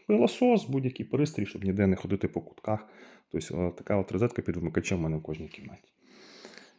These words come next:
В принципі, все. Всім дякую за увагу. Пишіть, на вашу думку, достатньо цих розеток, чи потрібно щось добавити.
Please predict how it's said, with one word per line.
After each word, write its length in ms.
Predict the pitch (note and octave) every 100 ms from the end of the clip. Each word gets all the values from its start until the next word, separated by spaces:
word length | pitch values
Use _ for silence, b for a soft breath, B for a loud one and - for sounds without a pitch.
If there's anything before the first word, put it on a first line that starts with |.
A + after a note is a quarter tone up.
| B _
В 200 | _ -
принципі, 500 | - C3+ C3 - D#3
все. 400 | G#3+ - - C4 A#3 b b b b b b b b b _ _ _ _ _ _
Всім 320 | - D3 C3
дякую 400 | A2 G2 - E2+
за 120 | E2
увагу. 420 | E2 E2+ A2 C#3 C3+ - _
Пишіть, 420 | B2+ B2 D3 B2
на 180 | F#2+ B2
вашу 280 | B2+ A2+ A#2
думку, 300 | A#2+ G#2+ A2
достатньо 480 | A2 - A2+ G#2
цих 200 | G#2 G#2+
розеток, 360 | A2 G#2+ G#2 G#2+
чи 100 | -
потрібно 420 | - F#2+ G2+ F2+
щось 180 | E2+ E2+
добавити. 580 | E2 D2+ D2+ D#2+ -